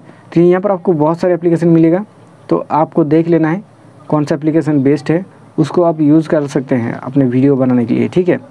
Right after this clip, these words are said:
तो यहाँ पर देखो, ज़्यादा आपको मेहनत करने की ज़रूरत नहीं है, बहुत सारे application हैं, उसको आप एक एक करके check करके देख सकते हैं और उसको install करके आप वीडियोज़ बना सकते हैं, ठीक है।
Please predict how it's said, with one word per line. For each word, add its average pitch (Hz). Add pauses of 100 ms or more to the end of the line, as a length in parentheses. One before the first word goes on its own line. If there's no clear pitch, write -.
(320)
तो 147
यहाँ 147
पर 143
देखो, 117 (420)
ज़्यादा 180
आपको 185
मेहनत 170
करने 170
की 165
ज़रूरत 156
नहीं 165
है, 180
बहुत 139
सारे 147
application 147
हैं, 180
उसको 143
आप 143
एक 139
एक 139
करके 143
check 139
करके 139
देख 139
सकते 147
हैं 170 (380)
और 147
उसको 160
install 165
करके 175
आप 147
वीडियोज़ 139
बना 139
सकते 131
हैं, 113 (460)
ठीक 202
है। 175